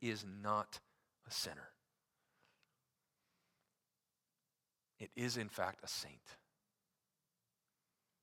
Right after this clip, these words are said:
I'm sure that probably this term sinner, saint thing is probably just, I probably go overboard on it.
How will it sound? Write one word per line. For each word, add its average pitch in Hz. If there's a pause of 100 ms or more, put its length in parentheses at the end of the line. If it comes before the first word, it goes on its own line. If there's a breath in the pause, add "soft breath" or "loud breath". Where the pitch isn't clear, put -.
(2750)
I'm 165
sure 139
that 113
probably 120 (420)
this 127
term 123
sinner, 104 (500 soft breath)
saint 113 (320)
thing 104
is 107
probably 147
just, 110 (920 soft breath)
I 120
probably 127
go 113
overboard 107
on 85
it. 87